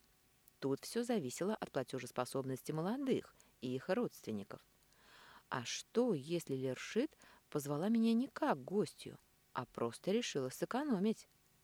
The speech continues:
Ведь я же элементаль, четыре в одном. Мучиться в неизвестности я не привыкла, поэтому первым делом потянулась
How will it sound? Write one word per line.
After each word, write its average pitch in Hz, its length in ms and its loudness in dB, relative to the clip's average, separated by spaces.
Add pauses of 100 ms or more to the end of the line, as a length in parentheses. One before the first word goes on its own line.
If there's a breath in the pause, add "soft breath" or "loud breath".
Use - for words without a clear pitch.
Ведь 139 260 -2
я 180 200 4
же 151 160 2
элементаль, 135 580 0 (160)
четыре 151 440 0
в 156 80 0
одном. 139 360 0 (560 loud breath)
Мучиться 294 440 4
в - 20 4
неизвестности 220 680 4
я 185 160 6
не 240 100 6
привыкла, 123 640 -2 (140)
поэтому 135 360 0
первым 139 480 2
делом 277 360 0
потянулась 120 680 -4